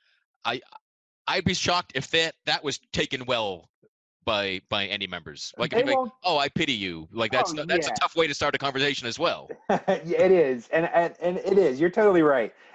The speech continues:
Speaker 2: A-, and, uh, they, you could say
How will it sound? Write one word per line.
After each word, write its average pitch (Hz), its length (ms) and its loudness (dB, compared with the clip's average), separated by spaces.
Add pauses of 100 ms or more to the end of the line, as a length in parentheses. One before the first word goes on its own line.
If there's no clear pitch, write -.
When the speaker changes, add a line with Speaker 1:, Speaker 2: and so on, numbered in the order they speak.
Speaker 2:
A-, 170 240 2
and, 165 240 2 (280)
uh, 165 80 -8 (120)
they, 226 200 6 (100)
you 180 260 0
could 185 180 0
say 151 600 2